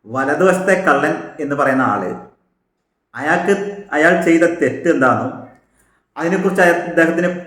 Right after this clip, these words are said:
പശ്ചാത്താപം ഉണ്ടാവുകയും തിരിച്ചു വരാൻ ആഗ്രഹിക്കുകയും ചെയ്ത ഒരാളാണ് വലതുവശത്തെ കള്ളൻ. അദ്ദേഹം ചെയ്ത എന്താണെന്ന് അദ്ദേഹത്തിന് നല്ല ഉറപ്പുണ്ടായിരുന്നു,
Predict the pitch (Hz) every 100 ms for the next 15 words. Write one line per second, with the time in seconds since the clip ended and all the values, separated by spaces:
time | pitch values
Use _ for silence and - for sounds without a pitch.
0 | - - 135 131 - 165 175 190 175 120
1 | 120 120 107 110 - - _ _ _ 160
2 | 165 165 190 170 170 - 117 123 139 151
3 | 175 175 165 143 127 110 110 110 131 -
4 | - _ _ 110 117 131 147 147 127 85
5 | 82 - _ _ _ _ _ _ 127 143
6 | 170 185 185 175 160 147 151 139 131 135
7 | 143 147 139 127 117 123 - - 117 110
8 | - 127 110 113